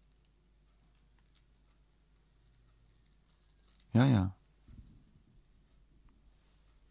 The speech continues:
Kijk, een jeugdtrauma is moeilijk,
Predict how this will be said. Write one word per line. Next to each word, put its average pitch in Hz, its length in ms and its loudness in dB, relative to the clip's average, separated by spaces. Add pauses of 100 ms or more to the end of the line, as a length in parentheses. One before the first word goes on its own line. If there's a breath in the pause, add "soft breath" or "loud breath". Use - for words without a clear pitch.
(2250 loud breath)
Kijk, 123 220 10
een 147 160 12
jeugdtrauma 135 1120 12 (1500 soft breath)
is 135 320 10 (100)
moeilijk, 98 720 12